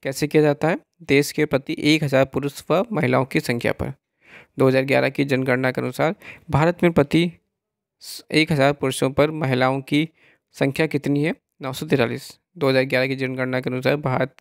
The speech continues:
की जनसंख्या का पुरुष तथा स्त्री का अनुपात क्या है? एक हज़ार से नौ सौ तिरालीस। दो हज़ार ग्यारह की जनगणना के अनुसार भारत में स्त्री पुरुष अनुपात कितना है? थोड़ी सी वृद्धि हुई है। भारत में किस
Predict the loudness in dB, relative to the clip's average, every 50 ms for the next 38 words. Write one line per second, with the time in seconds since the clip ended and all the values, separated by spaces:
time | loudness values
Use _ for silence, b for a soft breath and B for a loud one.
0 | _ -10 -6 -2 -2 -2 -2 -2 -4 -2 -2 -2 -2 -4 _ -6 -4 -4 -4 -6
1 | b b b b b b b b _ -8 -6 -6 -6 -6 -8 -12 -20 _ _ _
2 | -10 -4 0 2 2 0 0 -4 -14 _ _ -8 -8 -4 0 0 0 0 0 -2
3 | -2 -2 -2 -2 -4 _ -2 -2 0 0 -2 -6 -8 _ _ _ _ b b b
4 | b _ _ -4 -2 -2 0 0 0 0 0 0 -2 -4 -6 -8 -8 _ -10 -10
5 | -6 -4 -4 -2 0 2 2 2 0 -2 -4 -10 -12 -14 -16 -18 _ _ _ _
6 | _ -10 -8 -6 -6 -4 -4 -2 -2 -2 -2 -2 -2 -2 -2 -2 -4 -4 -4 -4
7 | -2 0 0 0 0 -2 0 2 4 4 4 4 0 B B B B B B B
8 | -2 0 2 2 2 2 0 0 0 0 0 0 0 -2 -2 2 2 2 2 0
9 | -2 -10 _ -12 -10 -6 -2 0 0 0 0 -2 -10 -14 -10 -10 -8 -4 -2 -2
10 | -2 -2 -4 -8 _ _ -4 -2 0 0 0 -2 -4 -6 -6 -6 _ _ -8 -8
11 | -4 -2 0 0 2 2 0 -2 -4 -8 -12 -16 -20 _ _ B B B B B
12 | B B B B B -2 0 0 0 0 0 0 0 0 0 0 -2 -2 -4 -14
13 | -18